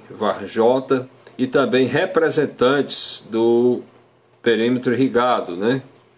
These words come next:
Representantes dos irrigantes, né, dos produtores rurais do perímetro irrigado também participaram desta reunião. E aí, ali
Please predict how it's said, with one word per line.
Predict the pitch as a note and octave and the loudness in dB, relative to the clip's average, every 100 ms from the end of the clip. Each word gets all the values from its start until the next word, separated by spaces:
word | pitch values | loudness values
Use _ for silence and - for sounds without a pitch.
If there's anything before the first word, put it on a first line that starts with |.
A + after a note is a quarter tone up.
| _ _ - - - | _ _ -20 -20 -20
Representantes | - B2 A#2+ A#2+ G#2+ - A#2+ A#2 - - | -4 0 0 0 0 0 0 0 -4 -2
dos | A2+ A2+ G#2 - - - - _ _ _ _ _ - | 0 0 0 -2 -4 -8 -16 _ _ _ _ _ -8
irrigantes, | A2 B2 G#2 B2+ C#3 A#2 - - - | -2 -2 0 2 2 0 -2 -4 -2
né, | A2 B2+ B2+ - _ | -2 -2 -4 -18 _
dos | G2+ G#2+ G#2 - - | -4 -2 -2 -2 -4
produtores | - B2 A2+ G#2+ B2+ A#2+ | -2 -2 0 0 0 2
rurais | B2 A2 G#2+ A2 G#2+ | 0 2 2 0 -2
do | A#2 | -4
perímetro | A2+ G#2 G#2+ A2 A2 | 0 0 0 -2 -4
irrigado | G#2 A2 G#2 G#2 G#2 G#2+ - - - - | -4 -2 0 0 -2 -8 -16 -20 -16 -2
também | A#2 G2+ A#2 | -2 2 -2
participaram | A2+ A2+ - - A#2 - G#2 G2+ G#2 G#2 - - _ - | 0 -2 -2 -2 -2 0 0 2 0 -4 -14 -20 _ -4
desta | A2 A2 - G2+ | -2 -2 -2 0
reunião. | A#2 A#2 A#2+ A2+ F2+ D2+ - - | 2 2 2 0 -4 -8 -18 -16
E | G#2+ A2+ | -2 2
aí, | A#2+ A#2+ C3 C#3 C3+ - - - | 4 4 4 2 -2 -20 -14 -2
ali | A#2 A#2 A#2+ B2+ C#3+ | 0 0 2 2 0